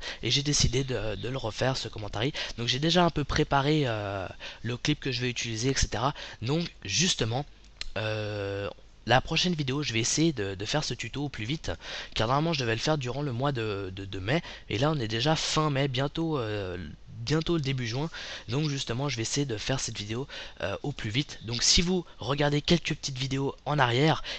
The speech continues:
il y aura une triple feed avec du Twixtor, et justement ça va être plus ou moins ça, mais entre temps j'ai quand même bien appris sur ce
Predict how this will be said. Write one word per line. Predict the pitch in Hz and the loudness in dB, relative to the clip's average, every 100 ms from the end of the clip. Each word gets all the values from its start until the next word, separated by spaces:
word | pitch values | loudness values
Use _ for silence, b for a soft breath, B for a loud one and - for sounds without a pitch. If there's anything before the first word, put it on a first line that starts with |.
| B | B
il | |
y | 120 | 0
aura | 123 156 | 2 2
une | 127 | 0
triple | 104 - 180 - 156 | -2 0 0 2 -2
feed | - 165 139 - - - - - - - - - - - - - - | 0 0 0 -2 -6 -18 -20 -20 -20 -20 -20 -20 -20 -20 -10 -6 -2
avec | 117 165 | 2 2
du | 156 143 | 2 -2
Twixtor, | - 131 - 151 147 95 B B B | -2 2 2 4 2 0 B B B
et | 123 | -2
justement | 139 - - 151 | 0 0 0 2
ça | - 127 | 4 4
va | |
être | 127 - - | 4 -2 -2
plus | 170 208 185 | 2 2 2
ou | 170 | 2
moins | 151 139 | 2 2
ça, | 139 143 156 - B B | 4 6 4 2 B B
mais | 120 | 0
entre | 160 170 - 151 | 0 0 -4 -4
temps | - 160 | -4 -2
j'ai | 135 | -2
quand | 123 | 0
même | 123 117 | -2 -2
bien | 117 170 | 0 2
appris | 165 - 160 | 2 2 0
sur | 156 135 | 0 -2
ce | - 123 117 113 110 | -4 -4 -4 -6 -6